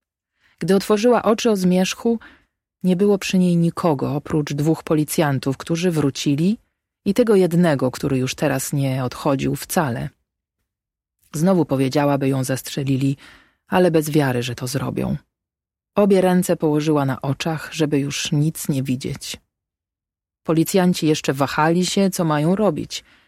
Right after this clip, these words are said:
Jeden namawiał drugiego. Tamten odrzekł: „To ty sam”. Ale usłyszała głos tego młodego. „No to dawaj pan mnie”. Drżyli się jeszcze i spierali.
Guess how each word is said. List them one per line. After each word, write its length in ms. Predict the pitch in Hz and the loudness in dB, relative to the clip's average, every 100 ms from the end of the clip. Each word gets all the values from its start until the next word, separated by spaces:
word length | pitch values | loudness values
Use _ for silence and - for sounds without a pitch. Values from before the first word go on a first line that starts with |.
| _ _ _ | _ _ _
Jeden 360 | 180 233 269 226 | 2 4 4 4
namawiał 400 | 185 185 190 175 | 4 4 4 4
drugiego. 640 | 160 156 147 131 127 131 143 _ _ _ _ | 2 2 2 2 0 -6 -8 _ _ _ _
Tamten 380 | 165 151 151 139 | -2 0 2 0
odrzekł: 440 | 127 139 - - _ _ _ _ _ _ _ - | -2 -6 -10 -14 _ _ _ _ _ _ _ -2
„To 120 | 220 | 0
ty 140 | 208 | 0
sam”. 360 | 180 160 131 135 - _ _ _ _ _ _ _ - | 0 0 -2 -4 -12 _ _ _ _ _ _ _ -4
Ale 200 | 170 185 | 0 0
usłyszała 480 | 185 - - 196 185 | 0 -4 0 0 2
głos 280 | 170 175 | 0 0
tego 200 | - 170 | 0 0
młodego. 600 | 165 165 165 151 - - - _ _ _ _ _ _ _ _ _ _ _ _ - | 2 2 2 0 -2 -8 -12 _ _ _ _ _ _ _ _ _ _ _ _ 0
„No 280 | 208 208 208 | 2 4 4
to 140 | 190 | 2
dawaj 400 | 165 180 147 135 | 2 2 2 -2
pan 220 | - 131 | -2 -2
mnie”. 360 | 131 139 131 120 - _ _ _ _ _ _ _ _ _ _ _ | 2 2 0 -4 -12 _ _ _ _ _ _ _ _ _ _ _
Drżyli 560 | 160 175 185 233 240 220 | 0 2 2 2 2 0
się 200 | - 214 | 0 0
jeszcze 400 | 202 202 - 175 | 0 -2 -2 0
i 60 | |
spierali. 680 | 156 - 151 143 127 135 143 | -2 -4 -2 0 0 -4 -10